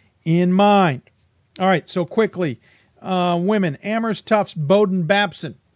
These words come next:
Obviously, top three in the nescac there. Amherst with an S, S, S O S of six oh nine, seven and oh versus regionally ranked opponents, uh, including one over Tufts. <laughs> That's gonna be significant. Tufts, five ninety-eight S O S, five and one versus regionally ranked opponents.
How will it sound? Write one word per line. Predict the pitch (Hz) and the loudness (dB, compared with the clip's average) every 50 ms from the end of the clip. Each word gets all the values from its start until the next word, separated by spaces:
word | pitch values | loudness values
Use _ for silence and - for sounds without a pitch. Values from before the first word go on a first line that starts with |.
| _ - | _ -16
Obviously, | 135 147 160 151 - 170 156 | -14 -12 -12 -12 -12 -12 -12
top | - - 160 175 - _ | -10 -8 -10 -10 -10 _
three | _ 165 170 175 175 | _ -10 -6 -6 -4
in | 165 156 | -4 -4
the | 147 | -4
nescac | 147 160 180 170 - - - 160 139 131 - - | -4 -4 -4 -6 -6 -8 -8 -8 -8 -8 -8 -8
there. | 139 143 135 143 170 - _ _ _ _ _ _ - | -8 -6 -6 -6 -8 -10 _ _ _ _ _ _ -6
Amherst | 156 156 165 180 180 - - | -4 -4 -2 -2 -4 -4 -6
with | 165 156 | -6 -6
an | 151 | -4
S, | 160 165 165 - - - - - _ - | -4 -6 -6 -8 -10 -14 -18 -20 _ -10
S, | 160 165 147 - - | -10 -10 -10 -12 -14
S | - 135 165 170 - | -10 -8 -6 -6 -6
O | 175 170 | -4 -6
S | 170 - - | -6 -6 -8
of | 120 - | -12 -12
six | - - 170 - - | -10 -10 -10 -8 -8
oh | 151 147 | -8 -6
nine, | 151 160 160 147 123 107 | -6 -6 -6 -6 -8 -12
seven | - - 160 160 165 160 | -10 -8 -8 -6 -6 -4
and | 160 | -4
oh | 160 156 | -6 -6
versus | 143 151 147 135 143 135 | -6 -6 -8 -8 -8 -8
regionally | 147 156 151 139 147 147 143 | -8 -8 -8 -8 -8 -8 -8
ranked | 147 147 143 - | -6 -8 -8 -10
opponents, | 123 117 156 156 151 139 117 - - - _ _ _ _ _ _ _ _ _ _ | -12 -10 -8 -8 -8 -8 -10 -14 -18 -20 _ _ _ _ _ _ _ _ _ _
uh, | - 131 127 131 131 131 | -8 -6 -6 -6 -6 -6
including | 139 123 - 139 160 156 156 147 143 | -8 -8 -6 -6 -4 -4 -4 -4 -4
one | 147 151 156 | -4 -4 -4
over | 156 143 147 - | -4 -4 -6 -8
Tufts. | - - 180 160 98 92 - - - - - - 165 143 - | -8 -6 -6 -6 -6 -8 -14 -20 -20 -20 -10 -6 -6 -6 -6
<laughs> | - 160 - | -6 -8 -8
That's | - 160 - 156 - - | -6 -8 -8 -8 -10 -12
gonna | 160 151 | -12 -10
be | 151 135 | -10 -10
significant. | - 147 135 135 135 120 123 113 110 - _ - - _ _ _ _ | -10 -10 -10 -10 -10 -10 -10 -12 -14 -18 _ -20 -20 _ _ _ _
Tufts, | - 226 214 160 - - - | 0 0 0 0 0 -6 -10
five | - - 180 175 180 175 | -8 -4 -4 -2 -2 -2
ninety-eight | 180 185 190 190 196 208 208 208 196 | -2 -2 -2 -2 0 0 0 2 2
S | 180 156 135 - 156 | 0 0 -2 -4 -6
O | 139 131 | -6 -6
S, | 131 120 107 110 - - - _ | -6 -8 -10 -12 -14 -18 -16 _
five | - 156 160 170 180 185 | -8 -6 -4 -4 -2 -2
and | 180 180 | -2 -2
one | 180 190 190 180 165 | -2 -2 -2 -2 -4
versus | 147 139 - - 139 123 | -4 -6 -6 -8 -10 -10
regionally | 131 131 123 120 127 123 120 | -10 -10 -10 -10 -10 -10 -10
ranked | 123 117 107 - | -10 -10 -12 -12
opponents. | 110 - - 131 113 104 92 - _ - | -14 -12 -12 -12 -12 -14 -16 -20 _ -20